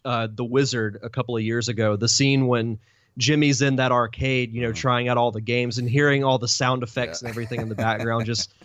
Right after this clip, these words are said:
Speaker 1: it was awesome.
Speaker 2: Such a good, I, I might, I wonder if they have that on YouTube, just like a ten-hour loop of, like, an arcade sound, and I could just lightly play it in the background of the show <laughs> while we're, while we're doing this. That'd be awesome.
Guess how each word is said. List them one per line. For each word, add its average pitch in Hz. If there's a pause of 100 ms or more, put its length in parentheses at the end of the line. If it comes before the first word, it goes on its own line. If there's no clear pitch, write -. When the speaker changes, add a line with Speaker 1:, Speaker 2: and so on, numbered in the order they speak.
(200)
Speaker 1:
it 147
was 147
awesome. 110
Speaker 2:
Such -
a 90
good, 85
I, 120
I -
might, 156
I -
wonder 185
if 226
they 135
have 120
that 120
on 92
YouTube, 98
just 98
like 98
a 85
ten-hour 92
loop 82
of, 85
like, 85
an 85
arcade 85
sound, 95 (340)
and 95
I 92
could 92
just 98
lightly 87
play 87
it 80
in 82
the 85
background 76
of 71
the 76
show 123
<laughs> -
while 135
we're, 110 (300)
while 90
we're 92
doing 85
this. -
That'd 196
be 156
awesome. 120